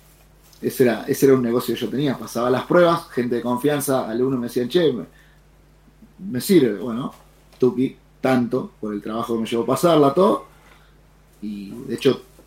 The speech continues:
de las doce que, que pasé, nueve vendí. Eh, creo que si queda alguna sana,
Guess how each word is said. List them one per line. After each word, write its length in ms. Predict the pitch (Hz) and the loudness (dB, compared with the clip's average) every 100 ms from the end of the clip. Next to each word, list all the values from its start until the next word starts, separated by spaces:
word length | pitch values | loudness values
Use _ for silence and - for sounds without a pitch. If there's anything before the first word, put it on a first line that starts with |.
| _ - - | _ -20 -20
de 280 | 101 107 | -8 -4
las 280 | 107 107 - - | -4 -8 -14 -14
doce 580 | 110 160 170 - 139 | 0 2 2 4 2
que, 220 | 117 110 - | 4 -4 -4
que 100 | 110 | -6
pasé, 760 | 110 - 165 170 127 101 95 _ | -6 0 2 4 4 0 -10 _
nueve 440 | 120 131 131 120 | -2 2 2 2
vendí. 340 | 113 127 165 - _ _ _ _ _ - - - - _ _ _ 107 | 0 0 -2 -4 _ _ _ _ _ -20 -20 -20 -20 _ _ _ -18
Eh, 280 | 110 107 104 - | -14 -14 -16 -4
creo 260 | 127 127 123 | 0 0 -4
que 60 | |
si 180 | - 117 | -6 -2
queda 200 | 147 175 | 4 6
alguna 320 | 151 156 151 | 6 4 0
sana, 580 | - - 175 190 151 110 | -2 0 0 2 0 -4